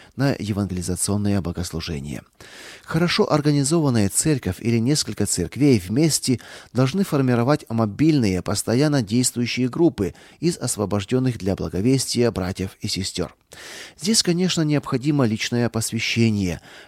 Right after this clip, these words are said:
любовь к данному служению и соответствующие внутренние качества благовествующих. Переселение тружеников в отдельные регионы с суровыми климатическими условиями —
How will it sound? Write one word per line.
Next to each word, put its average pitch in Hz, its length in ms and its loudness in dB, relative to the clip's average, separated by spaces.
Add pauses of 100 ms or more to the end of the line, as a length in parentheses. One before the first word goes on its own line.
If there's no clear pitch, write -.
любовь 151 480 2
к 120 80 -4
данному 151 420 0
служению 98 720 -2 (320)
и 156 80 -2
соответствующие 147 880 0
внутренние 110 520 0
качества 131 540 -2
благовествующих. 104 1160 -4 (500)
Переселение 165 640 2
тружеников 151 680 0
в 117 160 -4
отдельные 151 500 2
регионы 135 500 0
с - 60 -4
суровыми 127 460 0
климатическими 113 920 -2
условиями — 101 760 0